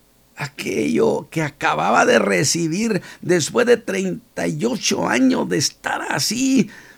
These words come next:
no le aprendió a, a aquel leproso gritón, hombre. Aquel que el Señor sanó y que iba gritando emocionadizo y que le hizo una gran publicidad a Cristo.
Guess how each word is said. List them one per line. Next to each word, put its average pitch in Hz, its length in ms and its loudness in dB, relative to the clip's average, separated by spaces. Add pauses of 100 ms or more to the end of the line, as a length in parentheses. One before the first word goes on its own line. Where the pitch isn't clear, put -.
(1200)
no - 240 -4
le 320 120 2
aprendió 262 880 2
a, 233 220 4 (160)
a - 140 -2
aquel - 500 0
leproso 233 560 4
gritón, 240 600 4
hombre. 226 680 2 (880)
Aquel - 360 -4
que 208 100 0
el 175 80 2
Señor 214 300 4
sanó - 360 2
y 427 80 2
que - 140 0
iba 214 200 4
gritando 226 680 2
emocionadizo 190 880 2
y - 60 0
que 107 120 0
le 107 60 0
hizo 175 140 0
una 110 120 2
gran 104 260 0
publicidad 143 600 0
a 185 100 0
Cristo. 156 540 -2